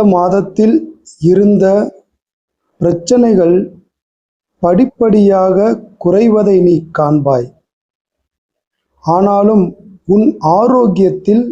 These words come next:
நீ கொஞ்சம் கவனம் செலுத்த வேண்டும். ஆரோக்கியமான உணவுகளை எடுத்துக்கொள்ள வேண்டும். ஆரோக்கியத்தில்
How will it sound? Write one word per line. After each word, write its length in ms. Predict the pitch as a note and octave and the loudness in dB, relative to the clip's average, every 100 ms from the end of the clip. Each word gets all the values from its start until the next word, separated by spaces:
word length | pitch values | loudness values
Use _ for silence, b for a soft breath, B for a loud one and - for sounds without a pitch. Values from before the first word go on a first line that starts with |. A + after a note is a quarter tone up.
| - _ _ D#3+ | -10 _ _ -2
நீ 120 | F#3 F#3 | 0 -2
கொஞ்சம் 480 | - F3 E3+ E3 D3 - _ _ _ _ _ _ _ _ _ _ _ _ _ _ _ _ _ _ _ - | -4 -2 0 0 -2 -6 _ _ _ _ _ _ _ _ _ _ _ _ _ _ _ _ _ _ _ -6
கவனம் 400 | E3+ G#3 A#3 G3+ | -2 0 0 0
செலுத்த 340 | F3 F3 G#3 - | 0 -2 -2 -2
வேண்டும். 480 | E3+ D#3 D3 C3 B2+ - _ _ _ _ _ _ _ _ _ _ _ _ _ _ _ _ _ _ _ _ | 0 0 0 -2 -6 -10 _ _ _ _ _ _ _ _ _ _ _ _ _ _ _ _ _ _ _ _
ஆரோக்கியமான 840 | D3 G3+ A#3 A#3 G3 A3 A3 A3+ C4 | -2 0 0 0 0 0 0 0 0
உணவுகளை 680 | A3 F3+ G#3+ G#3+ F#3+ F3 G3+ A3 - _ _ _ _ _ _ _ _ _ _ _ _ _ _ - | 2 0 2 0 2 2 0 -2 -10 _ _ _ _ _ _ _ _ _ _ _ _ _ _ -2
எடுத்துக்கொள்ள 680 | F3 B3 - A3+ - G3+ F3+ | 0 0 0 -4 -2 0 2
வேண்டும். 460 | D#3+ D3+ D3 C#3 B2+ - _ _ _ _ _ _ _ _ _ _ _ _ _ _ _ _ _ _ _ _ | 2 2 0 -2 -4 -10 _ _ _ _ _ _ _ _ _ _ _ _ _ _ _ _ _ _ _ _
ஆரோக்கியத்தில் 920 | C#3+ G3 A#3 A3+ F#3 G#3+ G#3 - F#3+ | -2 0 0 0 0 0 -2 -2 0